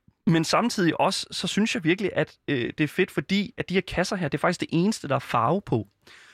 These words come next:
Og det hjælper meget sådan til at kigge de forskellige, øh,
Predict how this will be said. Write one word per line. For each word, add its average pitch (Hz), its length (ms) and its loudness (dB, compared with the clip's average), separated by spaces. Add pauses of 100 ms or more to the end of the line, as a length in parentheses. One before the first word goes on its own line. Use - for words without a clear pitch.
Og 151 80 0
det 151 80 0
hjælper 202 200 2
meget 165 240 4
sådan 160 140 0
til 160 260 0
at 117 360 2 (180)
kigge - 320 -4
de 143 80 -2
forskellige, 123 540 0 (460)
øh, 98 260 2